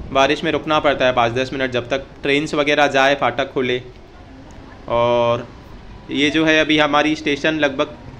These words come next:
यहाँ पे एंड हो रही है, स्टेशन ख़त्म होने आई है पूरी। हमने स्टेशन के एक साइड से ही हम निकले हैं, मतलब अगर आपको यहाँ से डोंगर वाली मैया मंदिर में जाना है तो आपको अम्बेवली वेस्ट से यहाँ से आपको रिक्शा मिल जाएगा,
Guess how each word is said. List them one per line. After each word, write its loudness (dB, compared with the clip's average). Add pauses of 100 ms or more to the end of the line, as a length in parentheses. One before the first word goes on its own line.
(100)
यहाँ 0
पे 0
एंड 0
हो 0
रही -2
है, -4
स्टेशन -6
ख़त्म -4
होने -2
आई -2
है -4 (520)
पूरी। 0
हमने 0
स्टेशन -4
के -2
एक -4
साइड -2
से -2
ही 0
हम -4
निकले -4
हैं, -4 (920)
मतलब -2
अगर 2
आपको 0 (240)
यहाँ 0
से 0
डोंगर 2
वाली 2
मैया 0
मंदिर 0
में -2
जाना 2
है 0 (480)
तो 0
आपको 2 (340)
अम्बेवली 0
वेस्ट 0
से 2
यहाँ 4
से -2
आपको 2
रिक्शा 0
मिल 2
जाएगा, 2